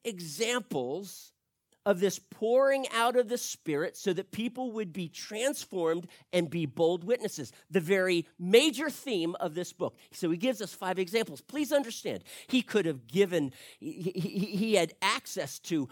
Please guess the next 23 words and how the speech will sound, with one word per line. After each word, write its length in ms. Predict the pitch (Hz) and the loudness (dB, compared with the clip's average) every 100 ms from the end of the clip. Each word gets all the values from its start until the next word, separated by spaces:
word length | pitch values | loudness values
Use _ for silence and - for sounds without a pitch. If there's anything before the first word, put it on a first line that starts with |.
| - | -10
hundreds, 600 | - 254 294 208 143 135 - | -4 0 2 2 0 0 0
if 200 | 214 226 | 0 4
not 240 | 208 190 | 4 4
thousands, 960 | - - 214 269 330 320 143 131 120 - | -2 -8 -4 0 0 -2 -4 -6 -6 -4
of 220 | 160 - | -6 -6
testimonies 1000 | - 208 330 - 226 143 104 98 120 - - - - | -8 -6 -6 -6 -4 -2 -4 -6 -8 -12 -20 -12 -6
of 140 | 208 | -4
people 300 | - 285 240 | -2 -2 -4
receiving 640 | 202 196 - 302 311 285 240 | -8 -6 -6 -2 -2 -2 -4
the 100 | 180 | -6
Spirit 560 | - - 277 277 214 - | -10 -10 -4 0 0 -2
and 160 | 208 | -6
being 240 | 202 220 208 | -4 -4 -4
empowered. 640 | 190 - 302 294 175 165 156 - - | -6 -8 -2 0 0 -2 -6 -20 -10
So 320 | - 214 - | 0 0 0
our 320 | 285 381 381 | 2 4 2
question 600 | - - 123 - - 139 | 0 -6 -8 -8 -6 -2
is, 200 | 147 147 - - - | -2 -2 -12 -20 -8
Luke, 260 | 202 240 - | -4 -4 -6
why 400 | 170 214 349 349 | -6 -2 0 0
did 180 | 285 | -2
you 160 | 214 247 | -2 -6
choose 560 | - - 156 147 170 | -6 -6 -2 -2 -6